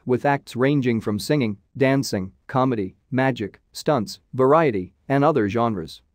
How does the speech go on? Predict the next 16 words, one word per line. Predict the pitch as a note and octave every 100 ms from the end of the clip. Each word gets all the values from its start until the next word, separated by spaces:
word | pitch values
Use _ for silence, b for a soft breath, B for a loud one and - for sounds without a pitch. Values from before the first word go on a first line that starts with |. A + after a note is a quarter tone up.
| _ _ -
Each | G#3+ -
participant | - C#3 C#3+ C#3+ A#2+ A2+ G2
who | A#2+
auditions | G#2+ G#2+ A#2 A2 G2+
attempts | G#2 B2+ G#2+ -
to | -
secure | G#2+ A2+ E3 E3+
a | B2+
place | - C#3 A#2 A#2+
in |
the | A2
live | A2 C3 C#3
episodes | B2 A#2 G2 G2+ G2
of | G2+
a | G2+
season | - C#3 F#2+ E2